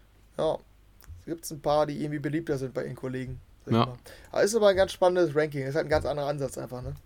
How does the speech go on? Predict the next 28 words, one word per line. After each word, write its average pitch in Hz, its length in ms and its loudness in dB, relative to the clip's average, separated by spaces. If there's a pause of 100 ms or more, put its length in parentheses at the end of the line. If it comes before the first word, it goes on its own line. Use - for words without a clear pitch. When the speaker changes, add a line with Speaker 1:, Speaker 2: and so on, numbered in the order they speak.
(300)
Speaker 2:
Auf 101 120 -2
jeden 101 140 2
Fall, 95 320 6
ja. 98 200 2 (100)
Aber 101 160 2
immer 120 180 2
wieder 110 160 4 (100)
cool, 90 200 0 (160)
finde 87 180 -2
ich 90 60 -8
irgendwie, 95 200 -2
weil 95 180 2
irgendwie 110 360 2 (720)
es 113 140 -8
oft - 240 0
einfach 107 200 2
mehr 104 260 2
nachvollziehbar 95 720 2
ist 95 180 0
als 90 180 0
das 90 120 -6
D 95 100 -4
J 95 140 0
Mac 98 160 -2
Ranking, 143 160 2
Speaker 1:
Ja. 147 140 4
Speaker 2:
finde 87 200 -6
ich. - 100 -20